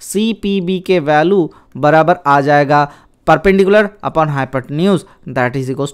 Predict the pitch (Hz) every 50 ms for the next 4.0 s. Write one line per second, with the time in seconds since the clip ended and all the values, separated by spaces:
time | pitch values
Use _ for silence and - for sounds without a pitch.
0 | - 214 208 - - 143 143 143 139 127 127 120 127 131 - - 123 120 131 160
1 | 175 170 - - 143 139 135 131 131 _ - 127 127 120 95 - _ - - -
2 | - _ _ _ _ _ - - 208 208 214 - _ - 262 294 311 254 220 226
3 | 220 220 202 208 247 240 220 - 233 190 180 190 196 196 - 247 226 190 185 -